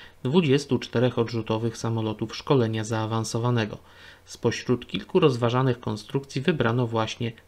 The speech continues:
T pięćdziesiąt. Kontrakt o wartości ponad miliarda dolarów, obejmujący także pakiety części zamiennych i wyposażenia dodatkowego, a także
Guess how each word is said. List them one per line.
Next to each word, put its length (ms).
T 200
pięćdziesiąt. 640
Kontrakt 480
o 80
wartości 500
ponad 360
miliarda 480
dolarów, 420
obejmujący 580
także 280
pakiety 420
części 380
zamiennych 600
i 60
wyposażenia 640
dodatkowego, 840
a 60
także 380